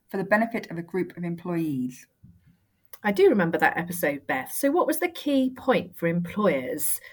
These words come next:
Speaker 2: in that episode?
Speaker 1: In the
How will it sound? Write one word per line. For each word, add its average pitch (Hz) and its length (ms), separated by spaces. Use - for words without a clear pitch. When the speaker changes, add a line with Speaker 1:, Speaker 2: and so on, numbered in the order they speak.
Speaker 2:
in 175 200
that 170 320
episode? - 720
Speaker 1:
In 302 240
the 349 100